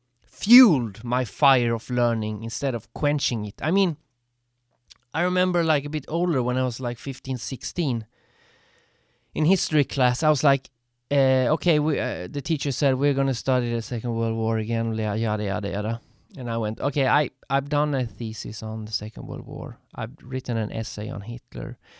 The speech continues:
I've studied it several times in your fucking curriculum over the years.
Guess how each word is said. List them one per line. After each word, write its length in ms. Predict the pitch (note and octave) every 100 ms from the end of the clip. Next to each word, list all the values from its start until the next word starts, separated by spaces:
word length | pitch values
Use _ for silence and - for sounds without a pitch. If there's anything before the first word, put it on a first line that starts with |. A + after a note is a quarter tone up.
| -
I've 140 | A#2 A2+
studied 500 | - D3 D3 D3 C3+
it 160 | C#3
several 480 | - - D#3 D#3+ D#3
times 540 | - - D#3 D#3+ C#3+ C#3
in 100 | C3+
your 140 | C3
fucking 680 | - - - D#3+ D3+ D#3+ D3
curriculum 640 | - C#3+ C#3+ D3 C#3+ C#3+
over 220 | C3+ C3+
the 100 | B2+
years. 560 | B2+ C3 C#3 C#3+ -